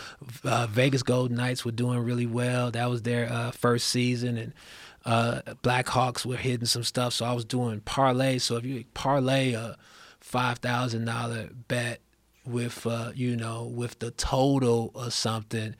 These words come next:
then that five is, uh, you know, twelve, fifteen win. And so I had a good run, and after a week,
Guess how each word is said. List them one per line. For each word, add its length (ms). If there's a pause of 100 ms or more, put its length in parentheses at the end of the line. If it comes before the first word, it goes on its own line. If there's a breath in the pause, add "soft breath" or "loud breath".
(280 loud breath)
then 140
that 180
five 500
is, 300
uh, 240
you 180
know, 200
twelve, 560
fifteen 680
win. 340
And 120
so 380 (420 loud breath)
I 40
had 200
a 60
good 320
run, 300
and 120
after 280
a 60
week, 340